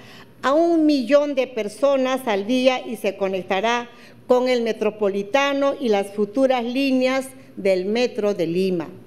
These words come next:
Precisamente para dar continuidad a esta obra, esta semana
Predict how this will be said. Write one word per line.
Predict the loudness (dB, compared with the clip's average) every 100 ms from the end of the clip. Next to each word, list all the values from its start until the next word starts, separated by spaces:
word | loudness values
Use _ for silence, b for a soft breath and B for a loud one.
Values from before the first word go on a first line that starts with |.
| -20 B B B
Precisamente | 0 0 0 -2 -2 0 0 0 -2 -4
para | -2 -2 0
dar | 0 0 0
continuidad | 0 0 0 0 2 0 -2 -6 -20 B B B B
a | -2 2
esta | 2 2 0 0
obra, | 4 4 2 -4 -8 -14 -20 B B 2
esta | 2 2 -4
semana | -2 0 2 2 0 -2 -6